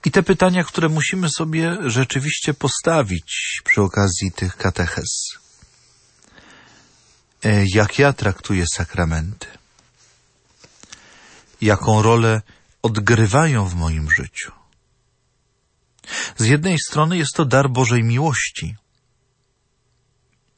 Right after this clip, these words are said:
ale dar trzeba przyjąć. Prezent trzeba rozpakować.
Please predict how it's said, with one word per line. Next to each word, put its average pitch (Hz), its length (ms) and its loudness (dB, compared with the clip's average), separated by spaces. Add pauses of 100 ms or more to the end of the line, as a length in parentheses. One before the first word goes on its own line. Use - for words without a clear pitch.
(220)
ale 107 180 4
dar 101 280 4
trzeba - 360 -2
przyjąć. 87 680 -4 (1500)
Prezent 95 460 2
trzeba 98 320 0
rozpakować. - 960 -2